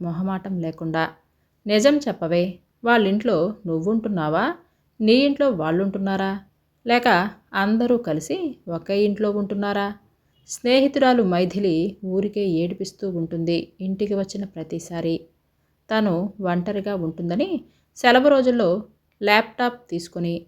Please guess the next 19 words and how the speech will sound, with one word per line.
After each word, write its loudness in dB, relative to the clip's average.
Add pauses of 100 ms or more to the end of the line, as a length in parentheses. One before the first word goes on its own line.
అక్కడికే -6
వచ్చేసేది -4
మైథిలి. -2 (600)
ఇద్దరూ 0
కలిసి -4
వర్క్ -10
చేసుకునేవారు. -2 (640)
ఇప్పుడు 4 (180)
అది -2
రావటం -6
లేదు. -2 (580)
హాలిడేస్ 4
అయితే -4 (200)
పిల్లల్ని 2
పూర్తిగా -4
నళిని 0
దగ్గరే -4
పంపించేస్తుంది -6
సుజాత. -6